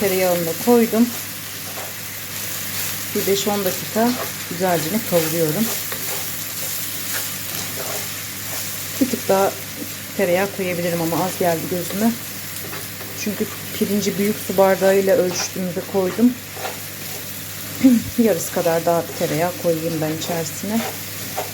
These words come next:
Tuzunu attım, pul biberini attım.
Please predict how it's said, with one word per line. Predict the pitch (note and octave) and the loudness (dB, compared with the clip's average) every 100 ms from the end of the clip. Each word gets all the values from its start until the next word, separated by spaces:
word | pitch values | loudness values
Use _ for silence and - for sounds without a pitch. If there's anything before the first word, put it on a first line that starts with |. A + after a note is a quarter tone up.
| - - - - - - - - - - - - - - - - - | -10 -10 -10 -8 -10 -10 -10 -10 -10 -10 -12 -12 -14 -14 -14 -14 -2
Tuzunu | C4 A3+ B3 C4 | 2 8 10 10
attım, | A#3 A#3 - G#3 A3 | 6 4 4 4 4
pul | A#3 | 4
biberini | A3 G#3+ G3 F3+ | 6 6 6 4
attım. | - A3+ A#3 - - A3 | 4 4 4 4 8 8